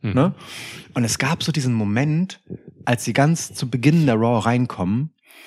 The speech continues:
Speaker 2: äh, wo sie an der Seite vom Ring stehen und, und Heyman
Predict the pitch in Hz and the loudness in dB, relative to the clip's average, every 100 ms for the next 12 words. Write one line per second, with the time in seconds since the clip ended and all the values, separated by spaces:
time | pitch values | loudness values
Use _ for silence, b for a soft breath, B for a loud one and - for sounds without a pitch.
0 | B B B _ 127 110 104 98 110 113 | B B B _ -2 0 2 0 0 0
1 | 107 123 110 98 113 151 - 113 107 135 | 0 0 0 2 2 0 0 0 2 2
2 | 160 - 95 85 110 139 - 110 101 101 | 2 -2 -2 0 0 -2 -2 0 0 -2
3 | - 123 98 - 120 147 143 139 143 | -4 -2 -2 0 2 4 2 2 -2